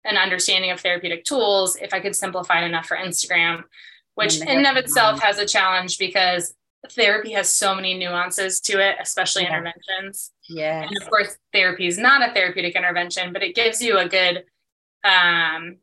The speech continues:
Speaker 1: kind of e-, exposure into what therapy can look like. And I think for a marketing strategy, it gives clients a really good understanding of kind of my style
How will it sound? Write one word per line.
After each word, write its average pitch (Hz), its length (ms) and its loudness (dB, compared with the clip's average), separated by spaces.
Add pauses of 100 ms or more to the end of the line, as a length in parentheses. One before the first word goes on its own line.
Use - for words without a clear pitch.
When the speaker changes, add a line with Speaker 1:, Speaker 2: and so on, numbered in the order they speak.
(920)
Speaker 1:
kind 226 140 -2
of 180 80 -8
e-, - 260 -8
exposure 196 560 0
into 185 560 -4
what 175 360 0
therapy 180 340 -2
can 180 260 -4
look 175 180 -2
like. 190 320 0 (600)
And 254 100 2
I 254 120 2
think 254 340 0 (400)
for 233 80 4
a 196 100 4
marketing 202 440 0
strategy, 180 580 0
it 190 100 -4
gives 190 280 -2
clients 185 580 0
a 196 80 -8
really 185 260 0
good 180 140 0
understanding 180 560 -2
of 170 160 -8
kind 196 220 -2
of 175 80 -4
my 170 160 0
style 180 720 2